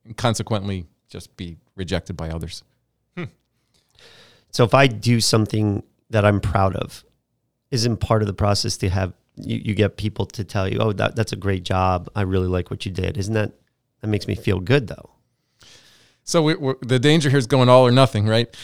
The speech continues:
Speaker 1: <laughs> So,
Speaker 3: <laughs>
Speaker 1: so it's not like we don't care at all what people think about
Speaker 3: Right,
Speaker 1: us.
Speaker 3: right.
Speaker 1: Um,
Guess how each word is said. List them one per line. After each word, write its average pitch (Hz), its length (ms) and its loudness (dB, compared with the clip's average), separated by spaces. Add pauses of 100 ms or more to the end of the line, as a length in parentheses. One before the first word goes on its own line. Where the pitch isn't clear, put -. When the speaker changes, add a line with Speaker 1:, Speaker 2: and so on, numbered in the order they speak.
(140)
Speaker 1:
<laughs> - 80 8
So, 139 640 4 (200)
Speaker 3:
<laughs> - 180 -8
Speaker 1:
so 156 220 2
it's 151 140 2
not 170 200 4
like 151 140 0
we 147 120 2
don't 135 200 2
care 127 260 4
at 123 100 2
all 156 340 6
what 143 160 4
people 131 260 4
think 156 240 2
about 110 160 2
Speaker 3:
Right, 107 160 6
Speaker 1:
us. 107 160 -2
Speaker 3:
right. 98 220 0 (220)
Speaker 1:
Um, 110 380 -2